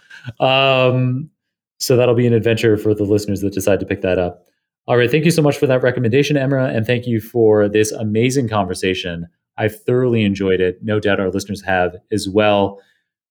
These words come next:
For our listeners who would like to stay in touch with your thoughts going forward after the episode, what do you recommend? What are the best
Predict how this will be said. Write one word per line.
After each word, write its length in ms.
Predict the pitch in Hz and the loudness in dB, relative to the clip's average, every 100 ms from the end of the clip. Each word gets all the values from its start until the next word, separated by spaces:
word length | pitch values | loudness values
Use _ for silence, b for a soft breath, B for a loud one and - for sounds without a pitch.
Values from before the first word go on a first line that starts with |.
| _ - | _ 0
For 360 | 131 123 123 | 2 4 2
our 100 | 127 | 2
listeners 340 | 131 139 131 - | 0 0 -2 -2
who 120 | 139 | -2
would 140 | 120 | 0
like 220 | 110 165 165 | 2 0 0
to 60 | |
stay 200 | - 135 | -4 -2
in 120 | 120 | 0
touch 300 | 113 123 117 | -2 -2 -2
with 140 | 123 110 | -4 -2
your 120 | 113 | -4
thoughts 360 | 104 113 113 - | -2 -2 -2 -2
going 240 | 120 113 | -4 -4
forward 380 | 110 175 147 113 | 0 2 2 0
after 260 | 123 120 | -2 -6
the 120 | 113 127 | -4 -4
episode, 460 | - - 107 101 B B _ | -2 0 2 0 B B _
what 120 | 131 | 4
do 60 | 170 | 4
you 60 | |
recommend? 420 | 156 151 143 143 92 | 4 2 0 0 0
What 120 | 104 | 0
are 60 | |
the 60 | 110 | -2
best 480 | 107 117 113 - | 0 -2 -4 -12